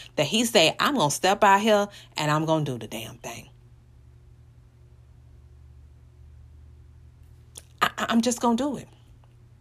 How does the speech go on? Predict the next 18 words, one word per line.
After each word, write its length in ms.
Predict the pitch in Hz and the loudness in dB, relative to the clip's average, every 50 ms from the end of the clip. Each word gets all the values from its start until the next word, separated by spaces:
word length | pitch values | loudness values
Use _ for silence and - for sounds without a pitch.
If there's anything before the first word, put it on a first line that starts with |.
| - - _ - - - - - - - - - | -20 -20 _ -20 -20 -20 -20 -18 -14 -14 -14 -12
So 180 | - - 202 196 | -4 -2 -2 -2
take 320 | 196 - 247 240 247 - | 4 4 4 4 4 2
risk. 500 | 226 269 294 269 185 147 - - - - - - - - - - - - - - - - - - _ _ - - - - - - - _ | 2 2 4 4 2 0 -4 -10 -12 -14 -20 -20 -20 -20 -20 -20 -20 -20 -20 -20 -20 -20 -20 -20 _ _ -20 -20 -20 -20 -20 -20 -8 _
As 240 | - 180 226 247 233 | 6 6 6 6 6
a 20 | 254 | 0
creative, 800 | - - 269 254 254 254 262 294 285 233 196 175 170 170 - - _ - - - | 0 0 0 4 4 4 4 6 6 6 6 6 4 2 -4 -18 _ -20 -20 -10
you 100 | - 190 | -8 -8
can't 360 | 202 - - 285 269 254 233 226 | -6 0 2 2 2 2 2 2
be 120 | 247 233 | 2 2
afraid. 600 | 214 - - - 262 269 277 254 202 175 - - | 2 2 2 4 6 6 6 6 6 4 4 0
And 120 | 156 156 | -2 -2
hey, 240 | 170 196 175 135 113 - | 2 2 2 2 0 -4
I'm 100 | 131 143 | -8 0
talking 300 | - 202 180 185 190 175 | 4 4 4 4 2 -2
to 120 | - 202 | -2 -2
myself 520 | 190 190 180 175 175 175 - 202 190 185 - | 0 2 2 2 0 0 0 0 0 0 -2
too 180 | - 254 247 | -4 -2 -2
now. 240 | 226 190 160 156 156 | 0 0 -2 -2 -4